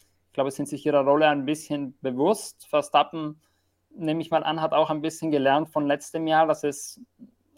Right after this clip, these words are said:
auch B-R-mäßig und aber vor allem auf der Strecke nicht immer gerade das Sinnvollste ist, überall reinzustechen und dann diese Dive-Bombs zu setzen, auch wenn er, okay, in Bahrain das doch dann wieder ein-, zweimal gemacht hat.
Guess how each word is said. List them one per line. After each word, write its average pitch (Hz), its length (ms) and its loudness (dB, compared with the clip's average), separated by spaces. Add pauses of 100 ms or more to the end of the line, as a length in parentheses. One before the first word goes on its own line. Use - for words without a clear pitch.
auch - 260 -2
B-R-mäßig 165 760 2
und 143 140 -4
aber 143 180 0
vor 139 160 0
allem 143 140 2
auf 139 100 0
der 143 120 -2
Strecke 151 280 -2
nicht 147 200 -4
immer 165 180 -2
gerade 143 300 2
das 139 180 -2
Sinnvollste 151 560 -4
ist, 147 320 -10 (300)
überall 147 360 2
reinzustechen 147 800 -2
und 143 140 -6
dann 139 500 -4
diese 143 220 -6
Dive-Bombs 139 680 -2
zu 143 120 -8
setzen, 156 580 -6 (100)
auch - 120 -10
wenn 139 120 -2
er, 139 100 2
okay, 139 220 -6
in 139 120 -4
Bahrain 131 360 -4
das 127 140 -6
doch 131 220 -6
dann 131 180 -8
wieder 127 160 -2
ein-, 135 160 -2
zweimal 135 340 -2
gemacht 135 360 -4
hat. 147 180 -2